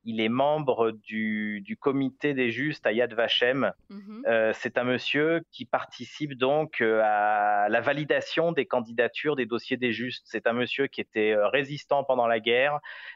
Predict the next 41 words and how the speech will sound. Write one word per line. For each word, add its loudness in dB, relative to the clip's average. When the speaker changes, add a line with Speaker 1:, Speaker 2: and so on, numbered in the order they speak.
Speaker 1:
Heu, 4
il -4
est 2
venu -2
en 2
Israël 0
dans 2
les -2
années 0
soixante, 0
heu, 4
et, 0
et, -2
et -4
il -8
vit -8
maintenant 0
ici. -8
Il 0
a 0
quatre-vingt-seize -2
ans. 2
C'est -8
un 0
monsieur -6
qui -16
lit, -8
qui -6
écrit, -4
qui 0
adore 2
l'histoire. 0
C'est -2
vraiment 2
une 2
rencontre, 2
heu, 4
une 0
rencontre 2
formidable. 2
Hem, 2